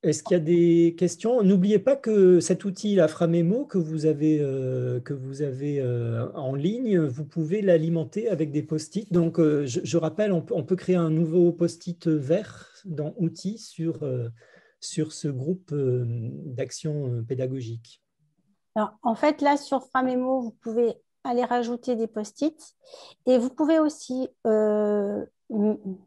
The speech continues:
Speaker 2: m-, signaler votre accord. Alors, votre désaccord, c'est, c'est plus compliqué. Il faudrait enlever le post-it, mais c'est un peu vache pour les autres. Euh, vous pouvez, euh, manifester votre accord ou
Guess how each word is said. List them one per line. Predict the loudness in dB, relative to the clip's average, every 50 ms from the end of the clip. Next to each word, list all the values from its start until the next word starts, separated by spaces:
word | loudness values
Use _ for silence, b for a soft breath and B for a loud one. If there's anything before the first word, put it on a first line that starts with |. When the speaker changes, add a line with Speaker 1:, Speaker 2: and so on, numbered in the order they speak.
| _ _ _ -12
Speaker 2:
m-, | -10 -10 -8
signaler | -4 0 4 4 4 4 4 4 2
votre | 0 -2 -4 -4 -4
accord. | -6 -4 -2 0 2 2 2 2
Alors, | 0 0 0 0
votre | 0 -2 -2 -2 -4
désaccord, | -2 -2 0 0 -2 -2 -2 -2 -2 -2 -4
c'est, | -6 -8 -8 -8 -8
c'est | -12 -18 -12 -8
plus | -6 -4
compliqué. | -2 0 0 0 0 0 2 2 2 2
Il | 2 0
faudrait | -4 -4 -2 0
enlever | 0 2 2 2 0
le | 0
post-it, | -2 -6 -8 -8 -8 -14 -10 -6
mais | -6 -6
c'est | -4 -6
un | -6
peu | -6 -6 -4
vache | -4 -6 -6 -6
pour | -8 -6
les | -6 -4
autres. | -4 -6 -6 _ -18 B B B B B -14 -10 B 4
Euh, | 6 8 8 8 8
vous | 6 2 0
pouvez, | -2 -2 0 2 4 4 6 6 6
euh, | 6 6
manifester | 4 4 2 2 0 0 -2 -4 -6 -4 -4 -4 -4
votre | -4 -4 -6 -4 -6
accord | -6 -2 -2 0 0 0 0
ou | -4 -4